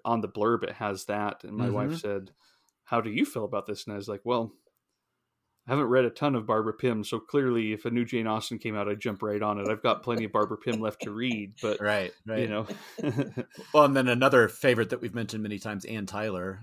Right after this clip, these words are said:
Speaker 2: Um, I saw a quote
Speaker 1: Mm-hmm.
Speaker 2: from her. She said, "Whom do people turn to when they've finished Barbara Pym?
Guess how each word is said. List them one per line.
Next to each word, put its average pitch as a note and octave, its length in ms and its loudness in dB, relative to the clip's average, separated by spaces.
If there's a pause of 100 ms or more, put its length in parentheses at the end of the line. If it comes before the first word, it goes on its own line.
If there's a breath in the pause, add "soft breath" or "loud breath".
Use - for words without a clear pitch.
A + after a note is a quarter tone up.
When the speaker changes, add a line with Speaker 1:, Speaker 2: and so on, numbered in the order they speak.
(140)
Speaker 2:
Um, F2+ 320 -10
I G#2 60 -12
saw G2+ 220 -6
a F#2 40 -10
quote A2 220 -6
Speaker 1:
Mm-hmm. G#2+ 60 -16
Speaker 2:
from F#2 80 -14
her. G#2+ 160 -6
She A2 120 -12
said, G2+ 220 -10
"Whom D3 260 -2
do B2 100 -2
people C3 300 -6
turn B2 280 -8
to G#2 180 -10
when G#2 160 -8
they've F#2+ 120 -8
finished G#2+ 340 -10
Barbara G2+ 280 -2
Pym? G2 360 -8